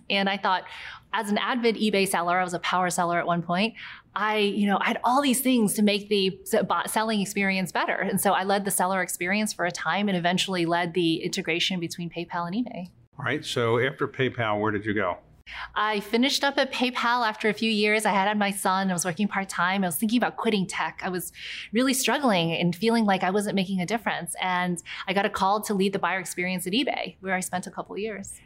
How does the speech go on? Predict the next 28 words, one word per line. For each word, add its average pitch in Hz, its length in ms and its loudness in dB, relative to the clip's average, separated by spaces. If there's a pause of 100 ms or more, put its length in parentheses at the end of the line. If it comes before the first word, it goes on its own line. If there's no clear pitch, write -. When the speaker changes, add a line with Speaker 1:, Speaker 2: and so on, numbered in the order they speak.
Speaker 2:
And 117 100 4
then 117 200 2
after 147 320 0
that, 113 240 0
did 113 120 -2
you 113 120 2
join 110 240 2
Facebook 139 560 -2
at 123 80 -2
some 135 180 -2
point? 147 320 -4 (220)
Speaker 1:
Yeah, 277 100 0
I 320 80 2
got 262 180 0
a 349 60 -2
call 262 380 2
when 240 100 4
I 208 100 0
was 202 160 0
actually 202 300 0
on 220 80 4
maternity 226 460 2
leave 175 220 2
with 180 120 -2
my 170 160 0
daughter. 165 580 2
So, 165 340 0 (360)
um, 170 380 0